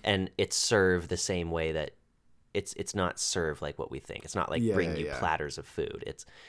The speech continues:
Speaker 1: it's like when he says, "Woman was made to serve man."
Speaker 2: Uh-huh.
Speaker 1: It's, it's you're a helper, you're a, you're a lover, you're someone to guide through life.
Speaker 2: Right.
Speaker 1: That's what serve means. It's not
Speaker 2: Mm-hmm.
Speaker 1: what we think is today. But anyway,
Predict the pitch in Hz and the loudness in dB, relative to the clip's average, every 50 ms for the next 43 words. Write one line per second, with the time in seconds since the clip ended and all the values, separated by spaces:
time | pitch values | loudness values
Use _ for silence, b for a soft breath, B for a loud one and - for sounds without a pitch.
0 | B B - 95 92 95 82 92 90 90 87 - 90 82 76 - - _ _ _ | B B -2 4 4 6 6 6 4 4 4 2 2 0 0 -2 -8 _ _ _
1 | _ _ _ _ _ _ _ - - 90 110 98 95 90 90 87 85 85 82 85 | _ _ _ _ _ _ _ -14 -8 -2 2 2 4 4 2 2 0 -2 -2 0
2 | 87 85 80 78 - - 80 - - 87 80 73 73 78 73 71 69 62 - - | 0 0 0 0 -2 -2 -4 -2 -2 0 -2 -2 -2 -4 -6 -6 -6 -6 -8 -10
3 | - - - - _ _ - 104 95 92 87 82 85 90 B B B B B B | -10 -14 -16 -18 _ _ -10 -6 -4 -2 -2 -2 -2 -4 B B B B B B
4 | B - 95 - - 92 87 85 85 - - 107 98 87 - - 67 62 58 57 | B -6 -4 -2 2 2 4 4 2 2 2 2 2 2 0 -2 -4 -4 -4 -6
5 | 60 69 78 82 82 80 78 78 71 - - 90 85 82 82 80 82 85 82 80 | -6 -6 -4 -2 0 0 0 0 -2 -4 -4 -2 -2 0 0 -2 -2 -2 -2 -2
6 | 78 - 67 64 53 60 71 78 78 - - 80 78 80 78 76 76 - - 80 | -2 -4 -4 -6 -4 -6 -6 -6 -6 -4 -4 -4 -4 -4 -4 -6 -6 -6 -6 -8
7 | 76 - - 80 78 76 71 69 - - - - - - 82 78 73 67 67 71 | -8 -6 -4 -4 -2 -2 -2 -4 -6 -8 -14 -14 -8 -6 -4 -4 -4 -4 -6 -6
8 | 69 62 - - - - - - - - - 101 98 90 82 87 80 - - - | -6 -6 -8 -10 -12 -14 -16 -18 -12 -6 -4 -2 0 0 2 0 0 -2 -4 -4
9 | - 73 - - - - 71 65 50 50 - - 60 60 53 50 - - 50 - | -6 -6 -4 -4 -6 -6 -6 -6 -8 -8 -10 -12 -12 -12 -12 -12 -14 -14 -16 -18
10 | - - - - 80 73 65 62 - - 104 101 92 87 101 95 82 - - - | -18 -16 -12 -10 -8 -8 -8 -8 -8 -6 -6 -6 -6 -4 -2 -2 -2 -2 -4 -8
11 | - - - - - - - - - - 82 87 - B B B B B B B | -10 -10 -10 -10 -12 -12 -12 -12 -12 -12 -14 -14 -18 B B B B B B B
12 | B - 135 127 - 147 147 135 113 98 87 82 80 78 | B 6 6 6 8 8 6 8 8 8 6 6 4 2